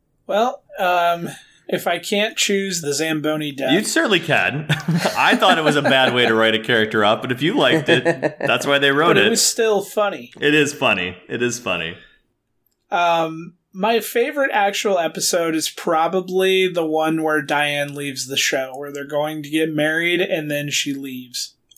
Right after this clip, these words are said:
Speaker 2: Yeah.
Speaker 1: And part of why that's my favorite episode is because it's not where you thought it was going. At least me, who didn't read T V Guide to know that Shelley Long was leaving the show.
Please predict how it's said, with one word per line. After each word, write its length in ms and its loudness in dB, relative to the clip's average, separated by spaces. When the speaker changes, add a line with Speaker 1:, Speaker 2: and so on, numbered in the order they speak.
Speaker 2:
Yeah. 520 -2
Speaker 1:
And 380 0
part 280 0
of 100 -4
why 360 2
that's 320 -2
my 100 -4
favorite 400 -2
episode 540 0
is 160 -2
because 340 -2
it's 220 -4
not 420 0
where 160 0
you 160 -2
thought 340 0
it 100 0
was 160 -6
going. 420 -4
At 100 -10
least 320 -2
me, 480 0
who 100 0
didn't 340 -4
read 280 0
T 220 0
V 200 -4
Guide 500 2
to 100 -6
know 180 0
that 160 0
Shelley 340 0
Long 360 0
was 200 -6
leaving 380 0
the 80 -8
show. 680 -2